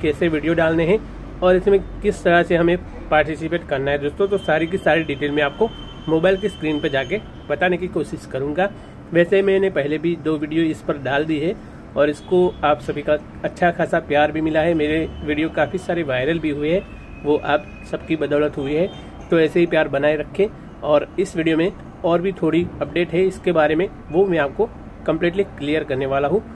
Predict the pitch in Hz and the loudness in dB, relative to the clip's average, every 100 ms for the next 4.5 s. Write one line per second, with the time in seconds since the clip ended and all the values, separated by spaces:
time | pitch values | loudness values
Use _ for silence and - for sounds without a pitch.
0 | - - 185 185 202 196 185 185 190 190 | -16 -2 -2 2 2 4 4 4 4 4
1 | 180 - - 143 147 160 151 151 160 - | 2 -6 0 2 2 -2 -2 2 2 2
2 | 165 151 151 202 - - - - - 139 | 0 2 2 -2 -8 -20 -18 -18 0 2
3 | 143 147 147 143 156 151 147 143 - 143 | 2 2 0 0 -2 0 -2 -4 -2 0
4 | 156 175 175 170 | 2 0 2 0